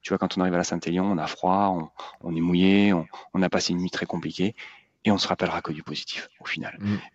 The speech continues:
Speaker 1: Euh, et c'est ça qui est aussi est, est paradoxal dans ce sport, c'est que sur onze heures quarante de course, tu vas souffrir pendant dix heures, et tu te rapp-, tu te rappelleras que de l'heure qui était super, quoi. Voilà.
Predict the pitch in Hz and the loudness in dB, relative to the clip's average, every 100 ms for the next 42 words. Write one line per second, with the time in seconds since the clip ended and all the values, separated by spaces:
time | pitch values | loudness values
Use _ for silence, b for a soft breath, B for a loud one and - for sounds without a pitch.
0 | 85 85 80 58 - - - - 117 - | -2 0 0 -4 -6 -2 0 2 0 2
1 | 92 87 110 98 92 - - - 87 67 | 2 2 2 2 0 -2 -6 -2 0 0
2 | - 101 98 - 104 92 92 - 123 - | 0 2 2 2 0 2 -2 -2 -4 -2
3 | 98 95 95 B B B - - - 110 | 0 0 -2 B B B -4 -2 4 4
4 | 107 107 - - 101 101 101 98 - 117 | 6 2 0 -4 -2 2 2 0 0 -4
5 | - - 90 - - 98 - 87 82 80 | -4 -4 -2 -2 -2 -4 -2 -4 -2 -4
6 | 87 92 107 85 b - - - - 90 | 0 0 0 -6 b -14 -6 -4 0 -2
7 | - - - - - 92 98 - 90 90 | -4 -10 -6 -4 0 0 0 -2 2 4
8 | 95 101 - B B B B - - - | 4 2 -2 B B B B -2 2 2
9 | - - - - - 180 80 | 0 -2 -6 -10 -10 -2 -2